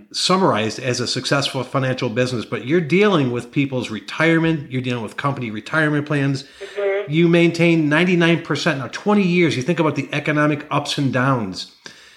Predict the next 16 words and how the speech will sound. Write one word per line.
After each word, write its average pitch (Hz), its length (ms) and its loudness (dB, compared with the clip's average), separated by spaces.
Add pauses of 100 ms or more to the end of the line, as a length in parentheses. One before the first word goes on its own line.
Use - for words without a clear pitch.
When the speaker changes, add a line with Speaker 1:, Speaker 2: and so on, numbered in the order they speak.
(280)
Speaker 1:
And 143 320 2 (500)
you, 180 420 0
so 170 280 2
you 175 320 2
are 185 240 2
already 170 360 4
a 151 60 2
high 151 180 -2
achiever. 147 500 0
Now, 127 160 0
there 139 160 2
are 139 60 2
many 180 320 2
folks - 560 -2
in 147 240 -2
your 160 500 2